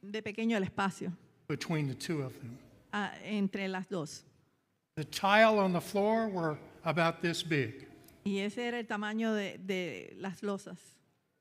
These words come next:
Speaker 2: I stood on those two tiles,
Speaker 1: Y yo me paré allí entre esas losas.
Speaker 2: my back against the wall. I had my back up against the wall.
Speaker 1: Y mi espalda contra la pared.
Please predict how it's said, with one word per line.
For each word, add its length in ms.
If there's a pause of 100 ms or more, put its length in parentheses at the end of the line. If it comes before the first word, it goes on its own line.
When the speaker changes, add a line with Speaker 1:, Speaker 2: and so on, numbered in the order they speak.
(480)
Speaker 2:
I 140
stood 420
on 140
those 220
two 160
tiles, 340 (200)
Speaker 1:
Y 200
yo 120
me 120
paré 340
allí 500
entre 340
esas 260
losas. 340 (440)
Speaker 2:
my 80
back 340
against 360
the 80
wall. 220 (1600)
I 100
had 100
my 160
back 340
up 140
against 380
the 80
wall. 280
Speaker 1:
Y 120
mi 280
espalda 480
contra 300
la 100
pared. 240